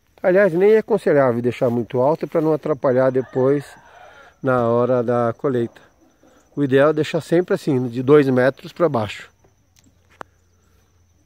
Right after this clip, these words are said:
Então, se alguém quiser, eu tenho muda dela, mudas com a média de um metro. É uma, são mudas baratas, não tem. Aliás, eu tenho todas as cítricas.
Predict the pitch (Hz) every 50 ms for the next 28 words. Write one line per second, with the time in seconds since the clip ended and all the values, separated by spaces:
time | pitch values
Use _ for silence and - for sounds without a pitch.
0 | _ _ _ _ _ _ _ _ _ _ _ _ _ - 196 214 180 - - 160
1 | 160 156 185 190 - 160 127 147 202 214 180 143 - - 170 156 131 131 135 151
2 | 135 131 113 113 123 147 185 170 127 117 127 131 120 123 117 104 - - - 131
3 | 120 113 113 120 120 120 113 127 120 110 131 143 160 151 127 123 170 233 _ -
4 | - 104 - - - _ _ - - - _ _ _ 156 143 135 131 127 131 127
5 | 127 123 117 117 110 104 110 131 _ _ _ _ _ - 127 117 113 110 104 95
6 | _ _ 123 117 127 117 123 110 117 120 113 110 - 151 208 - - 147 120 120
7 | 120 113 _ 139 123 117 110 - - - - - - - - _ _ 143 139 151
8 | 175 190 208 185 190 185 - 185 175 - - 196 175 190 180 185 196 - - -
9 | 143 123 _ - 113 _ - 120